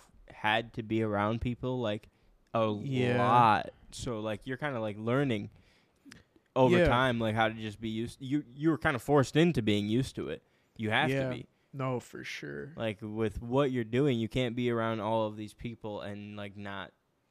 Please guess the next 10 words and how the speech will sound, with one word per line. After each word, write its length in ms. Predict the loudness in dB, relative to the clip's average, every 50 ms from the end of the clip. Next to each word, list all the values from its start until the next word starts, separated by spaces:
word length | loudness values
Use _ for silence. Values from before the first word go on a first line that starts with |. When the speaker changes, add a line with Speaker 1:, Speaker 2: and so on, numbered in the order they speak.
| _ _
Speaker 1:
speak. 520 | -20 -20 -14 -8 -8 -8 -8 -8 _ -20 -20 _ _ _ _ _ _ _ _ _ _ _ _ _ _ _ _ _ -10
Like, 120 | -6 0 2
I'm, 220 | 4 4 4 2 0
Speaker 2:
Yeah. 80 | -2 -6 -8 -4
Speaker 1:
I'm 180 | -2 -2 -2 0
still 240 | 2 4 4 6
very 260 | 6 6 6 6 4 4
much, 320 | 2 2 0 0 -2 -4
like, 320 | -6 -6 -6 -6 -10 -18 -20 _ _ _ _ _ _ _ _ _ -12
very 460 | -4 2 4 4 4 4 2 0